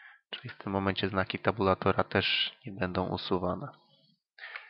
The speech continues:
E, odświeżymy. Tak widać. Wyskoczyło nam z powrotem, usunęło tylko te dwie spacje na końcu, e, które są. To w sumie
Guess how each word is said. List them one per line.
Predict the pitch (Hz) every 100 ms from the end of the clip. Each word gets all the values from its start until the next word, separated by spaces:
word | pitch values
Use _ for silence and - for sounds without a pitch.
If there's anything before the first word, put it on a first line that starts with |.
| - - _ _ -
E, | 101 95 95 95
odświeżymy. | 95 - - 92 95 101 101 101 101 - _ -
Tak | - 95
widać. | 92 87 - - - - _ _ _ _ _ _
Wyskoczyło | 101 92 - - - 92
nam | 92 92
z | -
powrotem, | 98 98 101 104 98
usunęło | 95 - 95 92
tylko | - -
te | - 98
dwie | 90 95
spacje | - 92 - 92
na | 92
końcu, | - 90 - - _ - - - - - - - - - _ - -
e, | 95
które | - - -
są. | - - - _ _ _ _ _ _ -
To | 123
w | -
sumie | - 123 117 113 113 107